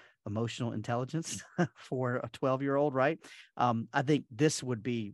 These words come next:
really great as a way to extend it. I do worry about, I do have some quite, uh, serious neurodiverse students. And so for them, completing the package and having it put together would be successful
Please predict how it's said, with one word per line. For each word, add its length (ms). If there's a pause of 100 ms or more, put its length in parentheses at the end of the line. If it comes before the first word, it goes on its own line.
(100)
really 420
great 440
as 120
a 80
way 220
to 200
extend 440
it. 120
I 100
do 200
worry 300
about, 240
I 60
do 180
have 180
some 340 (600)
quite, 360 (360)
uh, 200 (140)
serious 580
neurodiverse 720
students. 540
And 180
so 220
for 160
them, 460 (640)
completing 520
the 80
package 460
and 200
having 400
it 120
put 180
together 440
would 300
be 320
successful 840